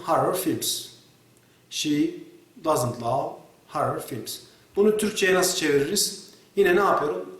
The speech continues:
Doesn't love'ı çerçeve içine aldım. Önce özne. She, o. She neydi? O demekti ama kızlar için kullanılır. Erkekler için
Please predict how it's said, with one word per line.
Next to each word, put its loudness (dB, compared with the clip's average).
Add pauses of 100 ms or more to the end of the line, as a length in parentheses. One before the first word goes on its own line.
Doesn't 2
love'ı 2
çerçeve 0
içine -2
aldım. -6 (420)
Önce 2
özne. 2 (720)
She, -2
o. 4
She 2
neydi? 4 (360)
O 4
demekti 0
ama 0
kızlar 2
için 0
kullanılır. -14
Erkekler 0
için 2